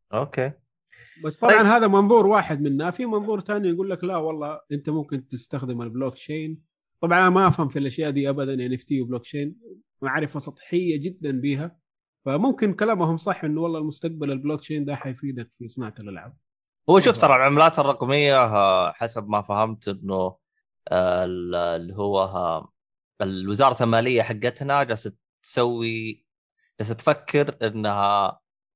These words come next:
Speaker 1: أو زي اللي كونوا لجنة يشوفون إنه ممكن احتمال كبير يتم دعمها بس من السعودية ترى. يعني يكون، تكون يعني مصرحة بشكل رسمي، فهمت؟
Speaker 2: مم.
Speaker 1: فنشوف إحنا عاد وش الوضع، شو، وش يصير يعني.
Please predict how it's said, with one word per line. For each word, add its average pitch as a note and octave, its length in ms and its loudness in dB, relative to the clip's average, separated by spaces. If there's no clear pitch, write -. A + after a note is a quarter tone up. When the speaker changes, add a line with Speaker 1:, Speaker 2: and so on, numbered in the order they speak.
Speaker 1:
أو A#2+ 100 4
زي E3+ 280 4
اللي D3 140 -2
كونوا D#3 440 2
لجنة B2 460 -2
يشوفون C3+ 680 -4
إنه G#2+ 280 -6
ممكن B2 400 -4
احتمال A#2+ 340 -2
كبير A2+ 320 -4
يتم G#2+ 280 -6
دعمها G2+ 420 -2
بس F#2 360 -12
من F#2+ 140 -8
السعودية F#2+ 560 -8
ترى. D#2 260 -10
يعني D#2+ 600 -12
يكون، G2 600 -4
تكون G#2+ 400 -2
يعني F#2 200 -4
مصرحة G2+ 580 -2
بشكل F#2+ 320 -10
رسمي، - 440 -4
فهمت؟ F#2 340 -6
Speaker 2:
مم. A2 380 -16
Speaker 1:
فنشوف A#2 600 2
إحنا D#3 160 -8
عاد A2 160 -2
وش A2 120 -6
الوضع، G#2+ 300 0
شو، G2 220 -8
وش G2 140 -10
يصير F#2 300 -6
يعني. D2 300 -10